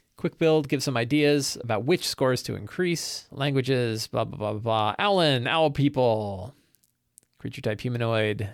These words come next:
dark vision one twenty-three. Everybody always freaks out about dark vision. It's not as good as you think. I wrote, I did a video about it,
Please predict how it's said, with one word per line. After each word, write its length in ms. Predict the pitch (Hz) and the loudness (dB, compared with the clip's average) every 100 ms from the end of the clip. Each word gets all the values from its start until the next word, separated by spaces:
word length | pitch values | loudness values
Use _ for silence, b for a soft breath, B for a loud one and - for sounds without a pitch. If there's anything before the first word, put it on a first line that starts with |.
| - | -2
dark 220 | 113 - | -2 0
vision 240 | 113 110 | -2 -2
one 100 | 104 | -4
twenty-three. 520 | 107 107 101 113 110 - _ - - b b | -4 -4 -2 -2 -4 -6 _ -20 -20 b b
Everybody 260 | - 226 156 | -4 2 4
always 180 | 123 117 | 4 2
freaks 260 | 127 110 | -2 -2
out 120 | 110 104 | -2 -2
about 160 | 104 | -4
dark 200 | 98 101 | -8 -8
vision. 260 | 101 95 98 | -8 -8 -10
It's 140 | - | -10
not 100 | - | -10
as 80 | - | -10
good 140 | - | -10
as 80 | - | -12
you 60 | - | -14
think. 360 | - - - _ _ _ _ _ b b b b | -16 -18 -20 _ _ _ _ _ b b b b
I 80 | 107 | 0
wrote, 280 | 104 69 | 2 2
I 60 | - | 0
did 160 | 92 - | 0 0
a 40 | |
video 220 | - - | -4 -6
about 240 | - - | -4 -4
it, 80 | - | -4